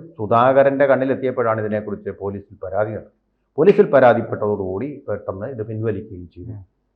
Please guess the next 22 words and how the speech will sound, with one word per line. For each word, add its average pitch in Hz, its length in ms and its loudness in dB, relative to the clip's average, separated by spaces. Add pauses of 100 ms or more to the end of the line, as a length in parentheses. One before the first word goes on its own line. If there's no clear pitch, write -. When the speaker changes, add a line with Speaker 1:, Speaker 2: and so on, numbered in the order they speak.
Speaker 1:
അപ്പൊ 156 160 0
അത്രമാത്രം 180 800 4
ദേഷ്യമാണ് 131 1040 2 (100)
സുധാകരനോട്. 98 520 -2
അങ്ങനെ 170 280 0
ഒരു 202 80 4
നറേറ്റീവ് 160 600 2
അവർ 123 200 -2
ക്രിയേറ്റ് 101 260 -8
ചെയ്യും. 104 220 -12 (1080)
അവിടുത്തെ 185 400 8
അത് 170 280 6
മതമൗലികവാദത്തിന്റെ 165 1120 6
കൈകളിലാണ് 151 560 4
പാർട്ടിയെങ്കിലും 135 600 2
അവർ 165 280 2
ക്രിയേറ്റ് 165 280 0
ചെയ്യുന്ന 151 220 -4
നറേറ്റീവ് 135 600 0
എന്ന് 143 120 -6
പറഞ്ഞു 107 280 -2
കഴിഞ്ഞാൽ 113 480 -4